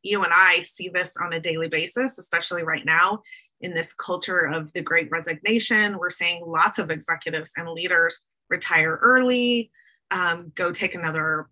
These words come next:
position, maybe sometimes with a little less responsibility. I actually have that happening in my household right now. My husband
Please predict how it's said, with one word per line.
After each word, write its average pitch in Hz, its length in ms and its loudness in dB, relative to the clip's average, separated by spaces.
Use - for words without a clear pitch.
position, 226 840 2
maybe 175 300 -4
sometimes 175 720 -4
with 165 240 0
a 170 80 -4
little 165 280 -2
less 160 300 -2
responsibility. 233 1200 0
I 156 120 2
actually 190 420 -2
have 165 260 2
that 175 260 4
happening 185 420 -2
in 190 100 -8
my 190 140 2
household 190 500 -4
right 151 180 0
now. 147 220 -4
My 156 160 0
husband 170 500 -6